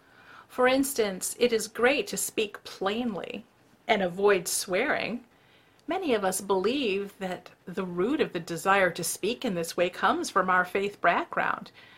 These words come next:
But let's not be legalistic about it. I don't want it to get in the way of me loving my neighbor. I hang around with bikers who swear all the time, and I know them to be very good people.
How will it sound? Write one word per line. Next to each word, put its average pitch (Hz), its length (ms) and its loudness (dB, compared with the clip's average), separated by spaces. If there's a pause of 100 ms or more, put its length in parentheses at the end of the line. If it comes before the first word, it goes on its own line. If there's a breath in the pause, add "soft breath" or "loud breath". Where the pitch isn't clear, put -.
(480 soft breath)
But 254 140 2
let's - 240 0
not 523 160 6
be 403 100 8
legalistic 247 720 2
about 175 340 2
it. - 200 -2 (580 soft breath)
I - 120 -8
don't 339 200 -4
want 247 160 6
it 233 120 0
to 226 100 -4
get 240 340 0
in 214 140 -4
the 202 100 2
way 202 460 2
of 196 180 0
me 214 180 0
loving 214 540 2
my 208 220 0
neighbor. 208 600 -4 (600 soft breath)
I 233 60 -10
hang 262 240 -4
around 196 260 2
with 180 160 -6
bikers 196 540 4
who 196 100 2
swear 220 460 4
all 240 100 8
the 233 100 0
time, 220 540 0 (680 soft breath)
and 202 140 -6
I 220 140 -4
know 247 240 2
them 208 300 -2
to 185 100 -4
be 190 160 -4
very 175 400 0
good - 240 -2
people. - 440 -8